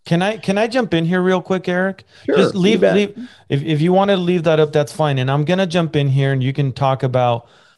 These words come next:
Speaker 1: uh, I'm throwing this in your talk because it goes along with what you just said. So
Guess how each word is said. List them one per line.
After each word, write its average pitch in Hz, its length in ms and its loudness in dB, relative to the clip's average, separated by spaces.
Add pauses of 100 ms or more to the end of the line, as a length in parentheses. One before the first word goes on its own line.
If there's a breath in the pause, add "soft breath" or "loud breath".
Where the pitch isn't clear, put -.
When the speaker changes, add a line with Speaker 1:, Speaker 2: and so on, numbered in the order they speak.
(120)
Speaker 1:
uh, 127 220 0
I'm 135 160 0
throwing 180 500 0
this 151 420 2 (140)
in 196 220 0
your 151 160 2
talk 113 500 -2 (460)
because 139 260 0
it 143 80 2
goes 156 260 2
along 147 340 2
with 127 140 -2
what 127 240 0
you 131 80 -6
just 117 260 -4
said. 127 220 2
So 127 320 0